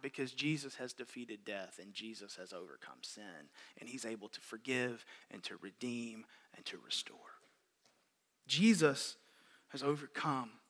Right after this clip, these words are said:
death, which means he can offer everlasting life, which means we can take the problem of our sin to him for him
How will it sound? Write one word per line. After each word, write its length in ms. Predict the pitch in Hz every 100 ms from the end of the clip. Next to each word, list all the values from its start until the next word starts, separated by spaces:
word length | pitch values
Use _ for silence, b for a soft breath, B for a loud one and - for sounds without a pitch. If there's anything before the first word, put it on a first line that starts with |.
| _ _ _ _ _ _ -
death, 480 | 113 78 - - - _ _ _ _ _ _ _ _ _ _
which 240 | - - 147
means 640 | 208 233 165 156 151 - - b
he 200 | b 196
can 200 | 185 175
offer 680 | 165 156 190 202 - 156 156 B B
everlasting 840 | 160 156 160 139 135 - 135 135
life, 380 | 139 160 131 -
which 260 | 160 151 165
means 560 | 185 226 226 185 -
we 260 | 151 190 226
can 280 | - 185 156
take 580 | - 220 247 185 - - _ _ _ _ _ _ _ _ _ _ - b b b b b b b b b - _ _ _ _ - -
the 120 | 180
problem 760 | 180 - 233 240 233 214 180 -
of 160 | 170
our 360 | 170 190 202 190
sin 460 | - - 226 220 185
to 200 | 175 170
him 480 | 165 226 226 170 156
for 280 | - 180
him 560 | 160 - 254 311 247